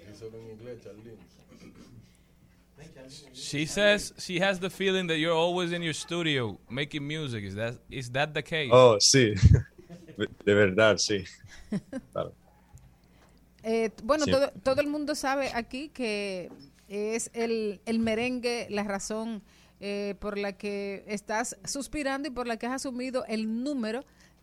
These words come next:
Speaker 4: el, el nombre, perdón, del merengringo. ¿Qué, qué,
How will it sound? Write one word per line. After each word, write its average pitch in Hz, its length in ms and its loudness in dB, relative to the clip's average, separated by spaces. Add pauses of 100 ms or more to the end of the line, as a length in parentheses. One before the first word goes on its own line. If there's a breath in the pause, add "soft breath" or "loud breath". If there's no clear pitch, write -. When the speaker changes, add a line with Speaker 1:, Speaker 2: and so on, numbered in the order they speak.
(160)
Speaker 4:
el, 208 400 -2
el 208 220 -2
nombre, 226 360 0
perdón, 202 560 -8
del 190 460 -6
merengringo. 185 1600 -6 (340 soft breath)
¿Qué, 247 360 0
qué, 269 320 -2